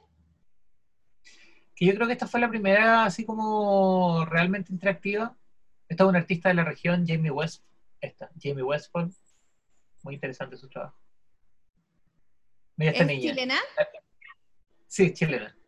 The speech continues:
Speaker 2: Perfecto.
Speaker 1: Esta niña fue la primera que entró y no quiso negar. Entró y se quedó medio amurrada, así medio parada, y después se fue. ¿Te acuerdas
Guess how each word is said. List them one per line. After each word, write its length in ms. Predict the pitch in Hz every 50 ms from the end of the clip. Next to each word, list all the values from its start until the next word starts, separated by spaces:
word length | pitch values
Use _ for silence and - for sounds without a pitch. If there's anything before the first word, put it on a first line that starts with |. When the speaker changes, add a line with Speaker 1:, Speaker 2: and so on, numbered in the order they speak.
| _ _ _ _ _ _ _ _
Speaker 2:
Perfecto. 540 | - 220 208 - 226 208 208 - _ _ _ _ _ _ _ _ _ _ _ _ _ _ -
Speaker 1:
Esta 200 | 151 - 180 165
niña 320 | 160 175 185 202 214 196
fue 80 | - 208
la 60 | 196
primera 320 | 165 170 156 160 170 196 185
que 60 | 196
entró 340 | 196 175 - 196 208 220 226 214
y 100 | - 156
no 140 | 156 175 170
quiso 220 | 165 170 165 202
negar. 440 | 196 190 190 190 185 165 143 - - - _ _ - -
Entró 480 | 147 - - - 165 175 190 208 214
y 60 | 202
se 140 | 175 - 170
quedó 160 | 156 170 185
medio 240 | 180 175 185 190 190
amurrada, 380 | 185 175 165 165 165 175 185 190
así 160 | 180 - 180
medio 220 | 180 185 185 180
parada, 560 | 160 156 151 156 165 185 202 226 233 240 - - _ _ _ -
y 240 | - 165 170 165 156
después 340 | 160 170 165 - 175 165 160
se 80 | 160 143
fue. 340 | - - 131 123 117 - _ -
¿Te 60 | - 151
acuerdas 300 | 151 165 185 196 196